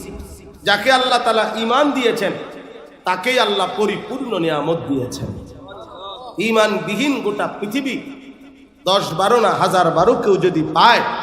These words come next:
আল্লাহর কসম, সে উল্লেখযোগ্য কিছুই পায়।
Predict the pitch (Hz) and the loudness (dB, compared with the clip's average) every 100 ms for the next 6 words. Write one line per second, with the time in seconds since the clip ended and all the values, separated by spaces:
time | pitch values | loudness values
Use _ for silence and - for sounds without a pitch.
0 | - 185 175 165 143 - 175 302 277 - | -6 -4 -2 -4 -4 -8 2 2 2 -2
1 | - - 185 170 202 208 - 170 - 147 | -10 -10 -6 -4 -2 -2 -2 -8 -8 -10
2 | 151 156 190 165 123 117 - | -8 -8 -6 -8 -10 -12 -18